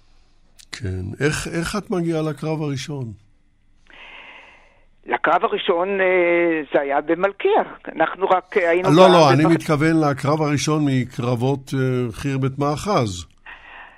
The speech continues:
Speaker 1: כי
Speaker 2: אה,
Speaker 1: בזה
Speaker 2: ואיך,
Speaker 1: אנחנו
Speaker 2: איך
Speaker 1: מתמקדים
Speaker 2: נק-,
Speaker 1: הפעם.
Speaker 2: איך נקלעתי לשם? אה, הזכרת את, אה, משלט העץ הבודד, תל נג'ילה,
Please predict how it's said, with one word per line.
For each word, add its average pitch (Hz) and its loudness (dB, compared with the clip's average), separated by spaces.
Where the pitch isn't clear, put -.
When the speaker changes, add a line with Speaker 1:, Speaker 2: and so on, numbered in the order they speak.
Speaker 1:
כי - 2
Speaker 2:
אה, 185 2
Speaker 1:
בזה 127 2
Speaker 2:
ואיך, 143 4
Speaker 1:
אנחנו 135 2
Speaker 2:
איך 139 0
Speaker 1:
מתמקדים 147 4
Speaker 2:
נק-, 147 2
Speaker 1:
הפעם. 123 0
Speaker 2:
איך 254 2
נקלעתי 208 2
לשם? 147 0
אה, 196 4
הזכרת 254 -2
את, 226 2
אה, 196 0
משלט 208 0
העץ 202 0
הבודד, 175 2
תל 180 0
נג'ילה, 165 0